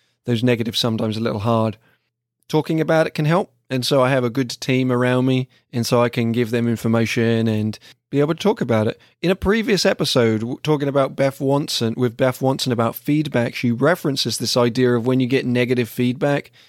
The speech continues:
when people will try to say, like, "Ah, ignore that, doesn't mean anything." Like, actually let, give yourself time to process that feedback. Think about areas that you could still improve, areas where there was accuracy in that. Most of the time when I,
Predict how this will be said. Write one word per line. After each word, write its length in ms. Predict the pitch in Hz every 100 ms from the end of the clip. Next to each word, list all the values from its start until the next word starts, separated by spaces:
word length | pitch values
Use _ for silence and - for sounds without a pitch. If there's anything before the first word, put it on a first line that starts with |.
| _ _ _ _ _ _ _ _ _ _
when 180 | 127 123
people 540 | 131 139 135 127 127 - _
will 240 | 143 131 123
try 240 | - 131
to 100 | 127
say, 420 | 120 135 123 123
like, 200 | 120 120
"Ah, 300 | 208 220 208 190 _ _
ignore 420 | 185 151 151 165
that, 220 | 151 151
doesn't 220 | 151 139 135
mean 140 | 139
anything." 180 | 131 127
Like, 180 | 127 - _ _ _
actually 300 | 156 175 170
let, 360 | 139 127 143 - _
give 160 | - 151
yourself 340 | 151 160 135
time 340 | - 123 123 131
to 80 | 123
process 600 | - - 123 131 156 -
that 180 | 147 -
feedback. 640 | 127 123 120 123 123 - _ _
Think 180 | 151 151
about 320 | 147 143 139 _ -
areas 360 | 143 143 135
that 80 | 143
you 120 | 143
could 140 | 139 123
still 240 | - 131
improve, 560 | 123 - 117 120 123 - _ _
areas 320 | 131 139 131
where 100 | 131
there 140 | 123 123
was 160 | 123 -
accuracy 560 | 139 135 - 123 - 123
in 260 | 131 127 135
that. 200 | 143 - _ _ _ _ _ _ 160
Most 280 | 185 202
of 40 | 214
the 60 |
time 260 | 160 151 135
when 100 | 127
I, 240 | 131 131